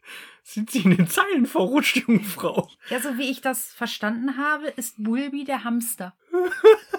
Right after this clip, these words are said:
Speaker 1: Da bist du aber schnell drauf gekommen. Mando. Ja. Bulbi der Hamster, ja, klar.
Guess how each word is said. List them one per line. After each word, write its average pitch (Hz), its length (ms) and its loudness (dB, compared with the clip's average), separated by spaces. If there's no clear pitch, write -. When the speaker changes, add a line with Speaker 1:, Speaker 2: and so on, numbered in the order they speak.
Speaker 1:
Da 180 100 6
bist 277 180 6
du 381 40 4
aber - 260 8
schnell 262 420 4
drauf 247 280 4
gekommen. 240 520 6
Mando. 208 680 2
Ja. 160 260 4
Bulbi 190 420 -6
der 180 160 0
Hamster, 151 380 -6
ja, 190 220 -4
klar. 143 240 -6